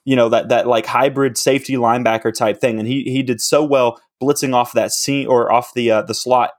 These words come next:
you know, receiver right there and, and making plays. He did it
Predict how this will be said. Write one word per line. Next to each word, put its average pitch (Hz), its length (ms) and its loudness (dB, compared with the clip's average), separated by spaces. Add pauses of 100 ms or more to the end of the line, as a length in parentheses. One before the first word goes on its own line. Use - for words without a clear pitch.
(140)
you 131 100 -6
know, 110 100 0
receiver 110 540 0 (240)
right 123 220 0
there 127 140 4
and, 117 120 -4
and 120 240 -2
making 131 340 -2
plays. 131 280 0
He 139 80 -6
did 143 180 0
it 139 140 2